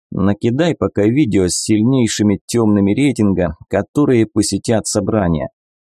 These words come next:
«Материала очень мало, сейчас сброшу, что есть». Я вылетел из Леви и создал вокруг себя кровавый туман. Снизу шла трасса. Я незаметно спрятал одного из титанов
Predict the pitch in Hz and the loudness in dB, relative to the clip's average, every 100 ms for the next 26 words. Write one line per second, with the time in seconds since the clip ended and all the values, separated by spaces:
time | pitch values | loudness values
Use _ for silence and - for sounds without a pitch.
0 | _ _ 113 127 131 - 120 143 131 - | _ _ -2 0 0 -2 -2 0 0 0
1 | 120 131 135 170 147 95 107 160 160 196 | -2 0 0 0 0 -2 -2 -4 -2 -2
2 | - - 147 160 202 - 113 - 123 110 | -2 -4 -2 0 2 2 -2 0 0 2
3 | 87 - - - _ _ _ _ _ _ | 0 -4 -12 -20 _ _ _ _ _ _
4 | _ _ - 110 131 220 240 185 151 107 | _ _ -4 0 2 2 2 2 2 4
5 | 107 92 147 196 139 - 123 - 208 190 | 4 2 0 2 2 0 -2 0 -2 -2
6 | 175 165 120 104 - 143 - - 104 85 | 0 0 2 0 0 -2 0 -2 -2 0
7 | 131 160 - 123 117 107 107 107 107 - | 0 -2 -2 0 2 2 2 2 0 -2
8 | 113 104 85 85 80 _ _ - - - | 0 0 -2 -6 -10 _ _ -10 -6 0
9 | 151 165 92 - 92 78 _ - 90 - | 0 2 -2 -2 -4 -4 _ -2 -2 -4
10 | - - - - 85 110 147 95 95 104 | -8 -10 -12 -8 -4 0 0 0 2 2
11 | 95 - 95 98 - - 135 147 104 - | 0 -2 -4 -4 -6 -6 -4 -2 -2 -2
12 | 92 107 95 92 82 - 107 135 147 127 | -4 -2 0 2 0 -2 -6 -2 0 -2